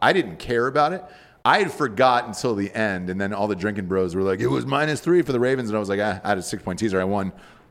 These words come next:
all of the things, so it didn't really matter to me." When that motherfucker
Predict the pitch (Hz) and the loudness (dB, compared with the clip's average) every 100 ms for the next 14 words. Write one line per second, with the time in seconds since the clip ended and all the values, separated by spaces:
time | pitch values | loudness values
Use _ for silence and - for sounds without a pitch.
0 | _ - 123 143 101 90 - 85 87 - | _ 2 4 4 0 -4 -4 -4 -2 -2
1 | 92 101 98 90 95 117 113 90 87 85 | -2 -2 -2 -2 0 0 0 -2 -4 -6
2 | - - - - 110 127 160 127 127 127 | -12 -20 -20 -10 -2 0 0 0 2 2
3 | 143 - - 127 - 92 85 | 0 0 0 2 2 2 0